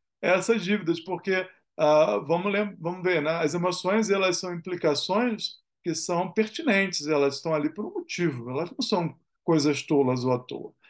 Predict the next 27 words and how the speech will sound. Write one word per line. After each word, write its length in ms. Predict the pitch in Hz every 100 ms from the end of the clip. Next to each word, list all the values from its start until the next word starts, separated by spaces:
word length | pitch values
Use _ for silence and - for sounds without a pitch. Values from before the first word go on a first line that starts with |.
| _ 160
É 60 |
muito 220 | 156 214
incomum 520 | 277 311 226 208 185 208
encontrar 420 | 214 175 175 180
indivíduos 500 | 175 175 190 214 -
que 120 | 285
desconsideram 720 | - - 302 311 - 240 220
o 40 | 220
papel 260 | 202 202
da 80 | 190
emoção 300 | 185 175 185
como 160 | 180 165
se 80 |
elas 160 | 196 202
fossem 280 | 220 220 254
arbitrariedade. 1000 | 254 330 330 320 494 240 208 220 - - _ _ -
Nenhuma 560 | 151 156 160 240 349 370
emoção 480 | 302 220 - 208
é 40 | 240
uma 140 | 269
arbitrariedade. 800 | 269 302 285 330 359 190 185 180
Se 100 | -
ela 120 | 170
tá 240 | 160 175 254
operando 380 | 302 208 190 165
em 40 |
você, 460 | 143 131 202 247